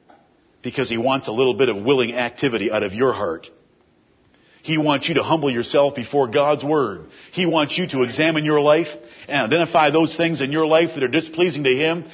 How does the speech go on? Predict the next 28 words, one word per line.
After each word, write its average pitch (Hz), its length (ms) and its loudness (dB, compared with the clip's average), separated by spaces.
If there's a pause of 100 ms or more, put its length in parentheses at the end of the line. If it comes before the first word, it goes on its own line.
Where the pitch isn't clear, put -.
(200)
And 135 140 0
if 131 140 -2
you 190 100 2
were 180 140 6
to 135 100 -2
do 165 200 2
that 165 200 6
right 165 220 4
now 156 240 2
and 131 80 0
make 170 160 2
a 131 60 -6
conscious 165 460 -4
choice 175 440 0 (280)
that 131 120 0
I'm 165 180 2
gonna 147 160 2
clean 202 380 0
up 160 240 4
my 160 160 4
life, 175 340 6
I'm 160 80 0
gonna 131 140 4
wash 160 360 4
my 156 200 2
hands, 165 360 0
ye 147 120 -4
sinners, 180 440 -2